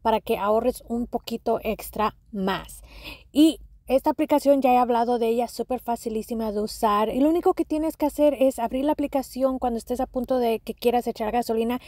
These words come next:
y ver qué gasolina está dando reembolsos. Y tú decides a cuál quieres ir y activar el reembolso. Eso sí, tienes que enlazar una tarjeta de crédito y la razón es porque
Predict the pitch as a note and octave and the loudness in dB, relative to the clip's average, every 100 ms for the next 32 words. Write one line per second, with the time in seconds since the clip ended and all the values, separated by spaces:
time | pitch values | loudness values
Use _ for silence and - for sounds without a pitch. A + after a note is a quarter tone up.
0 | - C4 C#4+ C#4+ - D4 D4 C#4+ C4 B3+ | -4 4 4 4 4 4 4 0 -2 -2
1 | C4 G#3+ A#3+ B3 A#3 A3+ A3 A3 G#3 G#3+ | -4 -4 -4 0 0 0 -2 -2 -2 0
2 | G3+ G#3+ G#3 - A#3+ D#4 D4+ D4+ C#4+ C#4+ | 0 -2 -8 -8 -2 2 4 4 2 0
3 | C#4+ - C4+ - C#4 C#4 - D#4 D#4 - | 0 -2 -6 0 0 0 0 -2 -2 -4
4 | - - - C4 D#4 C#4 - B3 B3+ B3+ | -20 -20 -8 2 2 2 -2 -2 0 -2
5 | A#3+ A#3+ B3 A#3 A3 A3+ C#4 D#4 - E4+ | 0 0 0 -2 -2 2 4 4 4 2
6 | E4+ D4+ F4+ E4 D#4+ D#4 D#4+ D#4+ B3+ A3+ | 6 6 6 0 0 -2 -2 -4 -4 -4
7 | C4 C4+ C#4 G#3+ G3 A3+ A#3 A3 G#3+ - | -4 -4 -4 -6 -6 -4 -2 -2 -4 -2
8 | G3+ G3 G3+ - A#3+ A3+ A#3 A3+ A3 B3 | -4 -2 -4 -2 -2 0 0 0 -2 -4
9 | B3 A#3+ A#3+ - B3 B3+ - A#3 A#3 | -4 -4 -6 -4 -2 -2 0 0 0